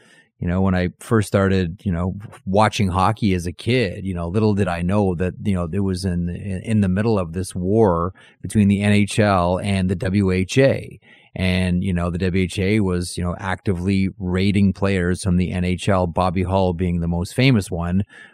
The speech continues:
lured away from Chicago to play, uh, in Winnipeg. I wonder if that happens here. You know, the P H F, the Premier Hockey Federation, just pumped twenty-five million dollars and a benefits package, uh, and a doubling of their salary cap into their ecosystem.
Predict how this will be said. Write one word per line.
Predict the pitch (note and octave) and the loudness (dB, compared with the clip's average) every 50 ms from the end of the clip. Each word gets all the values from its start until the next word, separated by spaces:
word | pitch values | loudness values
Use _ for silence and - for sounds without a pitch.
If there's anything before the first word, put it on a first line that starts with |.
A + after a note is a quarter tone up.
| _ _ G2 | _ _ 2
lured | G2+ G#2 G2+ G2+ | 4 4 6 6
away | G2+ G2 F#2+ F#2 F#2+ | 4 4 4 2 0
from | - - F2 F2 | 0 0 -2 -2
Chicago | - - - G2 - F#2+ F2 F2 F2 F2 F2 | 0 -2 -4 -2 0 0 0 0 0 0 -2
to | F2 F2+ | -2 -4
play, | F2 - - F#2+ F2+ F2 F2 F2+ F2+ F2+ E2+ - | -6 -4 -4 -4 -2 -2 -2 -2 -2 -4 -4 -6
uh, | - G2 F2 E2 E2 E2+ - | -8 -8 -8 -6 -6 -6 -2
in | G2+ G2+ G#2 | 0 2 4
Winnipeg. | G2+ A2+ C3 D3+ - - E2 D2+ D#2+ F2 G2+ A2 - _ _ _ _ _ _ _ | 4 4 4 2 2 0 -6 -6 -6 -10 -14 -16 -18 _ _ _ _ _ _ _
I | - A2+ B2 | -2 2 2
wonder | D#3 D#3+ F#3 G3 F3+ F#3 | 4 6 4 4 4 4
if | F#3 E3 - | 2 2 4
that | E3 D#3+ D#3+ | 4 4 6
happens | D3+ C#3+ D3 D#3 - - D3+ C#3 - | 6 4 4 2 0 0 0 0 2
here. | - B2 C#3+ D#3 A2+ - - _ _ _ _ _ _ _ _ _ _ _ _ _ _ _ _ | 2 2 4 4 0 -2 -8 _ _ _ _ _ _ _ _ _ _ _ _ _ _ _ _
You | - - | -4 -2
know, | F#2+ A2+ | 0 0
the | A2+ G#2+ | 0 0
P | E2 - A2 A2 A2+ | 0 2 4 4 4
H | A#2+ A#2 - A#2+ | 4 4 4 2
F, | A2 A2+ - | 2 2 2
the | - F#2+ | 0 0
Premier | - A2 G2+ G#2 G2 | 2 2 2 4 4
Hockey | G2 F#2+ F#2+ F#2 - G#2+ | 4 2 2 0 -2 -4
Federation, | - - G#2 F#2 F#2+ F#2 F#2 G2 - - A2 | -2 0 0 0 2 2 0 -2 -2 -4 -6
just | F2+ F#2+ F#2+ - - | -4 -4 -6 -4 -2
pumped | G#2 F2+ F2 - | -2 -2 -2 -2
twenty-five | - F#2+ G2 G2 - G2 F#2 G2 | 0 0 0 0 0 0 0 2
million | F#2+ F#2+ F#2 F#2+ G2 F#2 | 2 0 2 2 0 0
dollars | E2+ F#2 F2+ F2 F2+ G2 G#2+ B2 C3 - - - _ _ _ _ _ _ _ _ | 2 0 0 2 2 2 0 0 -2 -4 -10 -20 _ _ _ _ _ _ _ _
and | - F2+ F#2 F#2 | -6 -2 -2 0
a | F2 | 0
benefits | E2 G2+ G2 G#2 - - G2+ F#2+ | 0 0 0 -2 -2 -4 -6 -6
package, | - - G2+ F#2 F#2+ G2+ - A#2+ A#2+ B2 A#2 - - - - - | -2 -2 0 0 0 0 0 0 -2 -2 -2 -8 -12 -14 -10 -6
uh, | G2 F#2+ F2+ E2+ | -4 -2 -2 -2
and | F2 F#2 | -2 -4
a | F2+ | -4
doubling | D#2+ G2+ F#2+ F2+ G2+ G2+ F#2+ | -2 -4 -2 0 0 0 0
of | F2+ E2+ | 0 -2
their | E2+ F2+ F2+ | -4 -6 -6
salary | - - F#2+ F#2 G2 A2 A#2 G#2+ | -4 -4 -4 -2 -2 0 0 -2
cap | G2+ - F#2 E2+ F2 G2 - - | -2 -2 -4 -4 -4 -4 -4 -4
into | F2 F#2 F2 G2 | -6 -4 -4 -4
their | F2 F#2 G2 G#2+ G#2 | -4 -2 0 0 0
ecosystem. | - A2 G#2+ G2+ - G2 F2+ F2 - - C#3 C#3+ C3+ - - F2+ E2 E2+ G#2 | 0 -2 -6 -4 -4 -4 -4 -4 -2 0 0 0 0 -2 -4 -4 -2 -2 -2